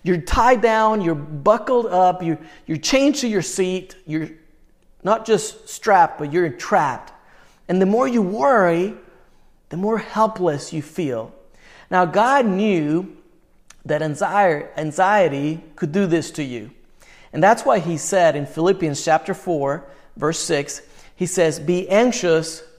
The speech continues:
for nothing." Now, we're gonna get there in a little bit, Philippians chapter four. So if you wanna go ahead and just grab your Bibles and turn there, I'm gonna be reading from the New Living Translation, Philippians chapter four, verse six.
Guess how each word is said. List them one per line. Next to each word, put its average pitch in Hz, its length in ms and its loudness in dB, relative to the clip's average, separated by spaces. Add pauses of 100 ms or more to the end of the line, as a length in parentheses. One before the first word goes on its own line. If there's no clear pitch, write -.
(260)
for - 220 -4
nothing." 147 600 -2 (600)
Now, 160 140 4
we're 202 140 6
gonna 262 160 4
get 214 240 2
there 202 200 4
in 175 120 0
a - 20 0
little 170 260 2
bit, 165 360 0
Philippians 180 520 2
chapter 190 360 2
four. 175 360 2
So 160 200 0
if - 340 -14
you 170 140 4
wanna 214 180 4
go 202 140 4
ahead 190 260 2
and 170 100 -2
just 151 140 -8
grab 190 240 2
your 190 100 0
Bibles 165 600 2 (260)
and 147 180 -6
turn 208 300 0
there, 165 260 2
I'm 165 120 -2
gonna 208 160 0
be 175 100 -2
reading 175 320 2
from 156 260 -4
the 147 160 0
New 180 440 -2
Living 165 320 -2
Translation, 160 680 -4
Philippians 196 560 0
chapter 175 300 -2
four, 156 480 -4 (300)
verse 170 300 0
six. 165 500 -2